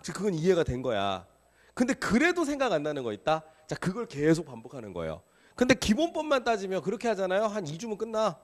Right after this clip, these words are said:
완전 기본법 머릿속에 다 들어온다? 근데 문제는 그 아닌 게 더 많단 말이야. 그래서 아마 이거 채우는 게 장난이 아닐 거예요. 그 시-, 시간 많이 잡아먹을 겁니다. 근데 시간 낭비라고 생각할 순 없죠. 왜?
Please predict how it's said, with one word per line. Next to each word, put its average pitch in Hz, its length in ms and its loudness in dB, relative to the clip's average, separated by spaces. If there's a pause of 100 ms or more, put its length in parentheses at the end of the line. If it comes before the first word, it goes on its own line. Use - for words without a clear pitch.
(280)
완전 233 320 0
기본법 180 380 -2
머릿속에 156 320 0
다 117 180 -4
들어온다? 131 440 4 (380)
근데 196 200 0
문제는 147 920 -2 (240)
그 160 220 -2
아닌 139 360 -6
게 156 80 -4
더 - 180 -10
많단 160 260 -2
말이야. 87 440 -6
그래서 151 440 2 (300)
아마 185 240 6
이거 175 160 0
채우는 349 460 -2
게 226 80 2
장난이 220 480 2
아닐 151 200 4
거예요. 113 560 6
그 131 100 -2
시-, - 380 -10
시간 269 340 -8
많이 139 260 6
잡아먹을 190 420 8
겁니다. 120 580 6 (400)
근데 247 220 2
시간 359 360 2
낭비라고 302 360 4
생각할 269 300 2
순 190 160 -2
없죠. 135 240 0
왜? 135 320 6